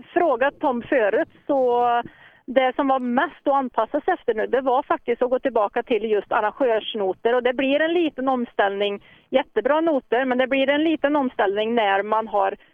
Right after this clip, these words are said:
eh, utifrån sig själv skrivit, eh, x antal tävlingar och fått ett tankesätt, så ska man ställa om just det tankesättet.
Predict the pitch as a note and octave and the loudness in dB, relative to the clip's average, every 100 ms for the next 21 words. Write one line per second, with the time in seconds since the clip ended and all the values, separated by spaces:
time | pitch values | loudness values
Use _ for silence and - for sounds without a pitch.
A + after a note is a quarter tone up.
0 | _ _ - G#3+ G#3 G3+ G3 B3+ C#4 A#3+ | _ _ -2 0 2 2 0 0 0 0
1 | B3+ C4 A#3 B3 - C#4+ D#4 B3 - D#4 | -2 0 0 -2 0 2 2 0 -2 -2
2 | C4+ A3 G#3 - G#3+ G#3 G3+ G3 - B3 | 0 0 0 -2 0 2 2 0 0 -2
3 | - - A#3 - G3 G3 - B3 F#3 F#3+ | -2 -2 -2 0 0 0 0 0 0 0
4 | C#4+ C#4 B3+ A#3+ - G#3+ - A#3+ G3 G#3 | 2 2 0 0 0 -4 -2 -2 -2 -2
5 | - C#4+ - B3 A#3+ A3+ A3+ A#3+ A3+ A3 | 0 -2 -2 -2 0 0 0 0 2 2
6 | G#3 G#3 - F4 - C4+ G#3 - - G3+ | 2 -2 -2 -6 -2 -2 -2 -4 -2 -4
7 | - D#4 | 0 -2